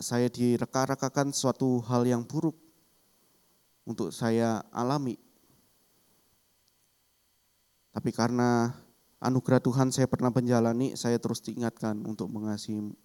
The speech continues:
musuh-musuh saya. Saya tidak melawan lagi, saya tidak main tangan gitu ya. Kalau dulu gampang sekali, saya bisa merem di dalam anugerah Tuhan.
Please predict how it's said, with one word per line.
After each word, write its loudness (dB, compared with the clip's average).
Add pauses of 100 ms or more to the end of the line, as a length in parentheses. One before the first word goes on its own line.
(280)
musuh-musuh -6
saya. -8 (2250)
Saya -2
tidak 0
melawan 4 (120)
lagi, 2 (400)
saya 2
tidak 2 (120)
main 2
tangan 2
gitu 0
ya. 0 (1000)
Kalau -6
dulu 2
gampang -2
sekali, -4 (1800)
saya -4
bisa 0 (360)
merem 2
di -4
dalam 0 (200)
anugerah 0
Tuhan. -4